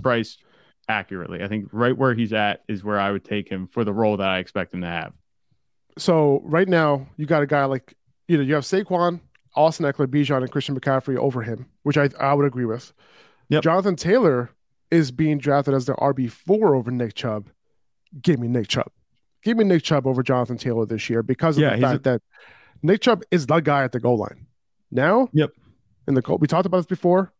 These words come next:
Speaker 2: Indy, we don't know. Anthony Richardson could be taking a lot of those goal line looks. Not only that, also the, the upside in terms of the receiving game, huge question for
Speaker 1: Mm-hmm.
Speaker 2: Jonathan Taylor, right?
Speaker 1: And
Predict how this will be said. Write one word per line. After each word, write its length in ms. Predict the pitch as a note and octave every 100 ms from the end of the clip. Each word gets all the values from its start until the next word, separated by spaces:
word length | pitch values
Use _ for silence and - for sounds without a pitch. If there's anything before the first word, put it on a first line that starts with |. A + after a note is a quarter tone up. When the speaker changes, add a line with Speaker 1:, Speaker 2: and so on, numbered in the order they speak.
| _ _ -
Speaker 2:
Indy, 460 | D3+ E3+ F#3 G3 - _ -
we 100 | C3
don't 120 | C#3
know. 340 | D3+ F#3 F#3+ _ _ _ -
Anthony 240 | C#3 C#3
Richardson 340 | C#3 D#3 D#3+ D#3
could 160 | D3+
be 80 | C3+
taking 240 | D#3 C#3
a 20 | C#3
lot 120 | C#3
of 60 | C3+
those 160 | C3+
goal 180 | B2+ C#3
line 280 | C3+ C3+ C3+ _ -
looks. 320 | C#3+ G3 - _ - -
Not 120 | C#3+
only 140 | D3 D3
that, 280 | E3+ G#3+ _ _ _ _ _ _ _ _ _ _
also 400 | C#3+ F#3+ B2+ - -
the, 180 | C#3 B2+
the 160 | C3+ C3
upside 460 | D#3 - E3+ C#3
in 120 | C3+ C3
terms 260 | D3+ B2+
of 160 | B2+ A#2+
the 80 | B2+
receiving 320 | B2+ G#3+ G#3
game, 260 | A#2+ G#2+ - _ _
huge 280 | - E3
question 320 | - C3 - - _ _ _ _ _
for 100 | -
Speaker 1:
Mm-hmm. 80 | D3
Speaker 2:
Jonathan 260 | D#3+ F3 A2
Taylor, 280 | A#2 - - _ _ -
right? 220 | C3 C#3+ _
Speaker 1:
And 300 | D#3 F3+ D3